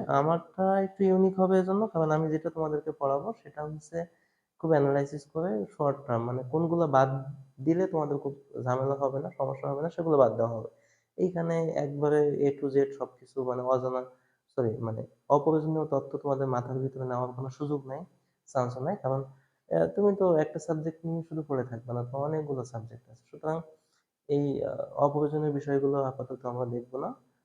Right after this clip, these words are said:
আমাদের যা লাগবে, যতটুকু প্রয়োজন, ঠিক ততটুকু নিয়ে আলোচনা করা হবে আমার এই চ্যানেলে। এবং এখানে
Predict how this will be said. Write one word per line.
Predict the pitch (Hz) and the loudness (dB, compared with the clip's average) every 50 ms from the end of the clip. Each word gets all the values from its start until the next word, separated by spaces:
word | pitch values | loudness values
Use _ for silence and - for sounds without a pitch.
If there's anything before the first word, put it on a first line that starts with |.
| _ _ - | _ _ -6
আমাদের | 127 123 123 123 123 127 120 | -4 -2 -2 0 -2 -2 0
যা | 120 123 120 127 | 2 4 4 6
লাগবে, | 131 127 123 127 127 139 170 160 | 6 4 2 0 -4 -4 -4 -2
যতটুকু | 139 123 123 127 120 - 135 143 | -2 -4 -4 -6 -8 -8 -8 -8
প্রয়োজন, | 147 143 143 143 147 151 175 175 - | -8 -8 -8 -8 -6 -6 -6 -8 -10
ঠিক | - 151 - - | -12 -18 -8 -6
ততটুকু | 135 123 127 123 - 139 131 139 139 139 | -4 -4 -4 -6 -8 -6 -6 -4 -4 -2
নিয়ে | 143 143 | -2 -2
আলোচনা | 139 135 135 131 131 135 135 135 | -2 -4 -6 -8 -8 -8 -6 -4
করা | 135 139 139 | -4 -4 -4
হবে | 139 139 147 147 170 165 | -4 -6 -6 -4 -4 -2
আমার | 139 127 127 127 | 0 0 0 0
এই | 131 | -2
চ্যানেলে। | 127 - 135 131 131 135 156 190 - - - _ _ _ _ _ _ - | -4 -4 -2 0 2 2 2 0 -2 -8 -20 _ _ _ _ _ _ 2
এবং | 147 170 175 143 156 190 233 - - - _ _ _ _ _ - | 4 6 6 6 4 2 -2 -6 -12 -20 _ _ _ _ _ 0
এখানে | 143 143 143 160 165 165 180 190 208 | 0 0 0 0 0 2 2 2 0